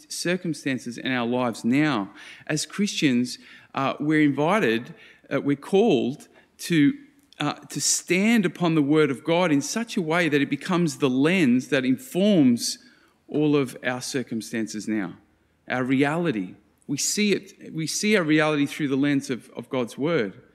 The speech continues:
and that's how we interpret it. Not based on our own interpretation, this is good or bad or right or wrong, oh, um, this is, um, it's, this is the end, the end of the world. <laughs> And we all do it, right? I'm not, there's no judgment here.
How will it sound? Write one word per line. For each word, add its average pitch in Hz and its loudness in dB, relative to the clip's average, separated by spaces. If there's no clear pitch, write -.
and 135 -2
that's 185 -4
how 180 4
we 139 0
interpret 123 -2
it. - -10
Not - -4
based 151 0
on 143 -2
our 127 0
own 151 0
interpretation, 117 -4
this 120 -2
is 107 -8
good 123 0
or 107 0
bad 113 0
or 104 -4
right 110 -2
or 113 -2
wrong, 110 -2
oh, 104 -2
um, 104 -6
this 120 -6
is, - -14
um, 110 -4
it's, - -10
this 117 -6
is 98 -12
the 120 0
end, 107 0
the - -8
end 123 0
of 98 -8
the 95 -10
world. 120 -2
<laughs> 113 -4
And 123 -2
we 180 2
all 151 2
do 113 -4
it, - -8
right? 110 -8
I'm 107 -4
not, - -8
there's 113 -10
no 117 -2
judgment 104 -2
here. 101 -4